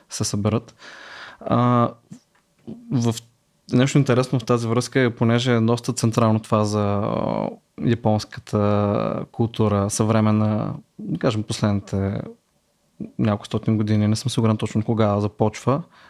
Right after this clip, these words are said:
Та, като цяло отношението към природата, може би по-късно ще спомена още, но, а, нали,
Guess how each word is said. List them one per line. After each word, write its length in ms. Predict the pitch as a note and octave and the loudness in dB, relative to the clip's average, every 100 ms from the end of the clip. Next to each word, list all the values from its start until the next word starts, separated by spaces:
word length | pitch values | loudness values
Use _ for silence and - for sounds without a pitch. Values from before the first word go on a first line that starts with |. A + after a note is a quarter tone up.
| - | -8
Та, 120 | - | -6
като 220 | C#3+ A#2 | -2 -4
цяло 200 | - D#3+ | 0 0
отношението 360 | C#3+ C3 C3+ C3 | 2 0 0 0
към 140 | B2 | -2
природата, 460 | A2+ A#2 A2 - G#2+ - | 2 2 2 -2 -6 -4
може 460 | A#2+ B2+ A#2 A#2 G#2+ | -4 0 2 2 0
би 80 | A2 | 0
по-късно 400 | A#2 A2 A#2 A2+ | 0 -2 -4 -4
ще 140 | A2+ | -6
спомена 420 | - G#2+ G#2 G#2+ | -2 0 2 2
още, 260 | G#2 - A#2 | 0 0 2
но, 200 | A#2 A2 - - - - - _ F#3+ | 2 0 -6 -18 -18 -16 -18 _ -2
а, 120 | A2 G#2+ G#2 | 2 2 2
нали, 240 | G#2 G#2 | 2 2